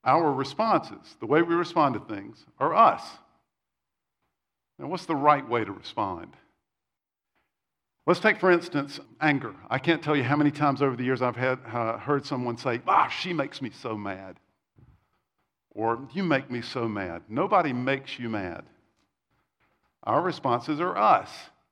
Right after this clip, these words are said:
Let's give an illustration. Let's suppose you go to the gas station, you're gonna pump gas in your car, and somebody's coming in right after you to pump gas. This is me coming in right after you. Uh, gonna pump gas, and you, you take the hose.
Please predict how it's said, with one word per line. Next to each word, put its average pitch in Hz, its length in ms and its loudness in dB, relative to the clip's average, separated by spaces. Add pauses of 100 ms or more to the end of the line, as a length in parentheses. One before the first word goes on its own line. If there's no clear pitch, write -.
(340)
Let's - 180 -20
give 175 140 0
an 156 80 6
illustration. 147 680 4
Let's 139 160 -2
suppose 147 400 0
you 151 80 -6
go 143 360 4 (240)
to 160 100 4
the 143 80 0
gas 151 300 4
station, 147 360 2
you're 139 80 0
gonna 139 240 0 (240)
pump 165 240 2
gas 139 360 4
in 131 80 -2
your 123 100 -4
car, 120 640 2
and 123 320 2
somebody's 143 340 4
coming 151 300 2
in 139 160 0
right 131 220 4
after 135 320 2
you 135 100 0
to 127 60 -2
pump 143 260 0
gas. 123 220 0
This 127 180 -12
is 120 100 -14
me 127 140 0
coming 131 320 -2
in 120 140 -2
right 117 160 2
after 113 240 -2
you. 107 120 -8 (380)
Uh, 127 160 4
gonna 135 220 2
pump 156 280 0
gas, 135 360 4
and 139 260 0
you, 135 120 2 (180)
you 147 160 -4
take 175 360 -2
the 120 420 0 (500)
hose. 127 520 2